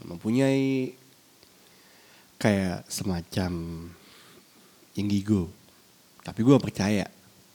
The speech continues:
Karena yang gue tahu ya, indigo itu matanya tiga. Dia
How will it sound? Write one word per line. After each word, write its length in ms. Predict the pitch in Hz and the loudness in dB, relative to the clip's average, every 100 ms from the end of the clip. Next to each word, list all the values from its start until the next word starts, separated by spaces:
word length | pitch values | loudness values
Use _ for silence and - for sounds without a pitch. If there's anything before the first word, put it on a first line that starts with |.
| - - - - - - - - - | -20 -20 -20 -20 -20 -20 -20 -20 -20
Karena 320 | - 98 110 135 - - - | -6 -2 0 -2 -6 -12 -6
yang 160 | 92 | -2
gue 160 | 95 95 | 0 -2
tahu 320 | - 123 127 | 2 2 4
ya, 240 | 92 90 104 - - - - _ - - - _ _ - - - | 2 -2 -8 -20 -20 -20 -20 _ -20 -20 -20 _ _ -20 -20 -16
indigo 260 | - 98 95 | -4 -2 2
itu 200 | 90 123 131 - - - - - | 2 4 4 2 -10 -20 -18 -8
matanya 320 | 90 - 104 | -4 0 0
tiga. 260 | 98 101 - - - - - - - - - - - - - - - - _ _ _ | 0 0 -2 -6 -20 -20 -20 -20 -20 -20 -20 -20 -20 -20 -20 -20 -20 -20 _ _ _
Dia 400 | 92 95 101 98 | 2 4 6 6